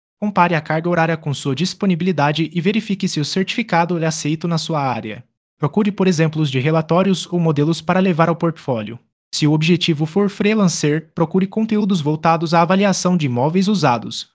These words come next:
laudos simples e comunicação com clientes.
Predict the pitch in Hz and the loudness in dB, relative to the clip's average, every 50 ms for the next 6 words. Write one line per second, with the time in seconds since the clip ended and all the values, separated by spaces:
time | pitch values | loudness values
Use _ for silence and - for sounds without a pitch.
0 | _ _ 143 139 151 170 170 180 175 - - 208 202 214 208 214 196 180 - - | _ _ 2 4 4 4 4 0 -2 0 0 2 2 2 2 0 -2 -2 -2 -6
1 | - 190 196 196 - 208 202 208 196 196 - 202 196 - - 170 175 180 - 190 | -6 -6 -6 -4 -2 0 0 0 0 0 0 -2 0 0 0 -2 -2 0 -2 -2
2 | 180 180 214 190 175 147 117 107 - - - - - - - | -2 0 0 0 0 0 0 -4 -6 -10 -14 -12 -12 -12 -12